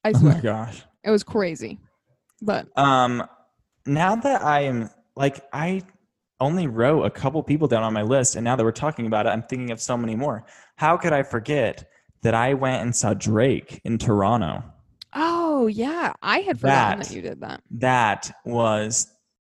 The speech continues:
Speaker 2: an amazing concert because, if you don't know, Drake is from Toronto. He sings about Toronto all the time in his songs. So everyone in the building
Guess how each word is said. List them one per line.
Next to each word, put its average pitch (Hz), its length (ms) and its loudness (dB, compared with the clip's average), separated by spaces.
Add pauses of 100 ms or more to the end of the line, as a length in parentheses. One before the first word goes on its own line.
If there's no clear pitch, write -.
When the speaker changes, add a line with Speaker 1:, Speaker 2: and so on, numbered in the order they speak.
(140)
Speaker 2:
an 120 160 -2
amazing 110 600 -2
concert 104 420 -6
because, 110 440 -2
if 113 100 -6
you 117 60 0
don't 113 160 0
know, 123 180 0
Drake 113 280 -2
is - 140 -8
from 131 260 0
Toronto. 110 560 -2 (380)
He 107 100 -8
sings 127 340 0
about 107 200 2
Toronto 104 540 -2 (280)
all 120 300 6
the 113 140 0
time 95 320 -2
in 101 80 -4
his 101 120 -4
songs. - 440 -4 (320)
So - 300 0 (160)
everyone 117 680 4
in 113 80 0
the 107 80 4
building 110 500 4